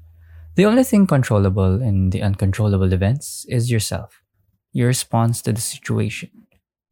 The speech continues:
The chief task in life is simply this,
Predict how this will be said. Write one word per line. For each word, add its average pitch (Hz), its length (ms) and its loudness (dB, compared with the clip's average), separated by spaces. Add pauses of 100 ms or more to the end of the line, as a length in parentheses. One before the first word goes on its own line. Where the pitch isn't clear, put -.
(420)
The 151 80 0
chief - 340 -2
task 147 320 -2
in 117 160 -2
life 107 320 -2
is - 140 -8
simply 123 340 -2
this, 104 480 -4